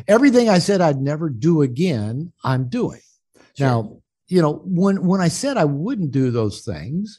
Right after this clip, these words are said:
Speaker 1: at that point in time, you know, there, there, there was good reason. That's where I was at. It's where I needed to be.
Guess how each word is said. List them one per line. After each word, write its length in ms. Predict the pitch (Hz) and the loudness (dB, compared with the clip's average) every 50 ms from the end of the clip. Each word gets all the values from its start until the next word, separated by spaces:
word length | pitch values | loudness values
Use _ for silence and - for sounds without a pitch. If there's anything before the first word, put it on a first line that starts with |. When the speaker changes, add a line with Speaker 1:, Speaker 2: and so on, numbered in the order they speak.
| - - | -4 -2
Speaker 1:
at 140 | 180 170 175 | -2 0 0
that 240 | 226 226 214 214 | 0 0 -2 -4
point 220 | - - 240 220 190 | -6 -6 -2 -2 -2
in 100 | 180 147 | -2 -2
time, 500 | - 202 240 226 165 120 120 143 175 190 170 | -4 -4 -2 0 0 0 0 0 -2 -4 -4
you 100 | 170 175 | -4 -4
know, 80 | 175 175 | -2 0
there, 140 | 165 185 | 0 -2
there, 220 | 196 160 170 175 165 | -2 0 -2 -2 0
there 140 | 156 165 165 | 0 0 0
was 180 | 165 165 151 - | 0 -2 0 0
good 160 | 190 185 165 | 0 2 2
reason. 360 | 190 247 269 226 - 87 78 | 2 0 0 -2 -2 -6 -4
That's 240 | 90 127 143 - - | -2 -2 -2 -2 -4
where 160 | 170 170 160 | -2 0 0
I 60 | 156 160 | 0 0
was 180 | 156 143 - | 0 0 -2
at. 180 | 165 131 95 90 | -2 -2 -2 -6
It's 140 | 92 - - | -8 -6 -4
where 100 | 143 127 | -2 -2
I 60 | 123 | 0
needed 440 | 131 131 143 147 135 131 123 104 - | 0 2 2 2 2 0 -2 -2 -6
to 80 | - 104 | -10 -12
be. 260 | 90 85 78 - - | -10 -12 -12 -14 -16